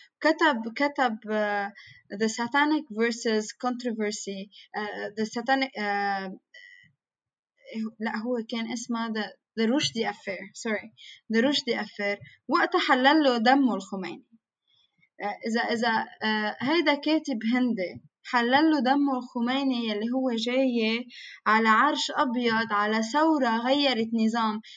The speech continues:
ليه، ليه همه، ليه راسه بهيدا الكاتب اللي أصدر هيدا الكتاب؟ ف،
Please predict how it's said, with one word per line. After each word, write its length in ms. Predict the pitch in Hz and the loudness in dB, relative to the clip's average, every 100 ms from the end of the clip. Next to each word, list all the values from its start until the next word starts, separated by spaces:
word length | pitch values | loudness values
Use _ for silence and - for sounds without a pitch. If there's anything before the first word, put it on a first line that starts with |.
| - - | -20 -4
ليه، 380 | 254 330 403 392 - 233 | 2 6 6 4 -2 0
ليه 180 | 302 370 302 | 4 4 4
همه، 460 | 349 320 220 202 220 | 4 4 0 -4 -2
ليه 280 | 262 339 330 | 2 2 2
راسه 380 | 311 302 - 208 208 | 2 0 -4 -6 -4
بهيدا 360 | 247 285 254 | -2 0 0
الكاتب 560 | 220 220 269 269 233 214 | 0 0 -4 -4 -4 -4
اللي 160 | 220 | -4
أصدر 460 | 214 262 220 226 214 226 220 | -4 -6 -4 -2 -2 -2 -2
هيدا 200 | 226 214 | 0 -2
الكتاب؟ 440 | 202 220 214 180 - _ _ _ _ _ _ _ _ _ _ _ _ _ _ _ _ - _ - | -4 -8 -4 -6 -6 _ _ _ _ _ _ _ _ _ _ _ _ _ _ _ _ -20 _ -12
ف، 160 | - | 0